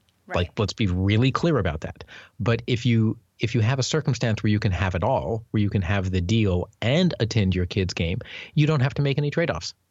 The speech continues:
Speaker 2: That's, that's the, that is the unfortunately simplistic case that everyone wants life to be. But the reality of life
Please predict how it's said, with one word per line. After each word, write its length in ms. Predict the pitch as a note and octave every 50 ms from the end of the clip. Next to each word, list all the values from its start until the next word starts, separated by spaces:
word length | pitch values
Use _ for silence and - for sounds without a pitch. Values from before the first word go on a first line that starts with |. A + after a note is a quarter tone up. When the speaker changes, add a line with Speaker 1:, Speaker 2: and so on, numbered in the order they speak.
| _ -
Speaker 2:
That's, 400 | - A#2 A2+ A2 - - - - - D3+ -
that's 240 | - A#2 A2+ A#2 -
the, 260 | - B2 A2 G2+ F2 - - - - _
that 160 | - A#2+ C3
is 140 | C3+ B2+ G#2+
the 160 | A#2+ A#2 A2+ -
unfortunately 840 | A#2+ A2+ A2 - B2 B2 A#2+ - - B2+ A2 A2+ G#2 G2+ G2 F2+ G2 -
simplistic 760 | - - - B2 G#2+ - - - C#3 - - - G#2+ - -
case 320 | - - C3 B2 G#2 F#2+ -
that 140 | - A2 -
everyone 480 | A2 G#2+ A2+ G#2+ A2 G#2+ G2+ G2 F#2+
wants 300 | F#2 G2+ G#2+ G2 - -
life 340 | G#2 F2+ F2 F2+ F2+ - -
to 100 | - G2+
be. 300 | G2+ C3+ A#2+ - - - - - - - - - _
But 220 | - G2 F#2 G2 A2
the 120 | G#2+ F#2+
reality 460 | F#2 F#2 G2+ B2 D#3+ D#3+ C3 G#2 F#2
of 120 | E2+ E2 F#2
life 340 | D#2+ C2 D#2 F2+ - -